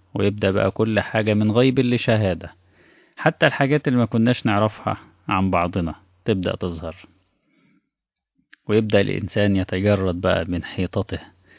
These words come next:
ومن مكره ومن تدبيره ومن شعوره، والكل نسأل الله العفو والعافية يظهر. تبلى السرائر، كله بقى هيظهر. من كان في قلبه خيراً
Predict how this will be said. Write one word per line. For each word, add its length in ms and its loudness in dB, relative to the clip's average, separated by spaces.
ومن 400 4
مكره 540 0
ومن 260 2
تدبيره 720 -2
ومن 280 -2
شعوره، 480 -2
والكل 640 -2
نسأل 280 -4
الله 200 0
العفو 320 -4
والعافية 340 -4
يظهر. 420 -2
تبلى 340 4
السرائر، 800 2
كله 320 2
بقى 300 4
هيظهر. 460 -4
من 260 0
كان 320 2
في 160 -4
قلبه 480 0
خيراً 520 2